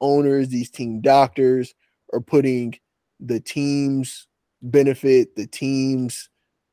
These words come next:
success, I guess you can call it that, in the short term over these players' health.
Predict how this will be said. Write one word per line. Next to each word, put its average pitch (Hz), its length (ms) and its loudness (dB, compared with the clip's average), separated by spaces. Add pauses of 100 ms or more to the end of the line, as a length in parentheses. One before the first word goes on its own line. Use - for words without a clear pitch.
(480)
success, 175 760 4
I 143 140 4
guess 143 260 0
you 135 60 -6
can 127 120 -10
call 131 280 -2
it 123 120 -10
that, 127 380 -4
in 131 120 -10
the 120 80 -10
short 185 360 0
term 131 320 -10
over 123 200 -4
these 120 180 -8
players' 120 380 -4
health. 147 380 -2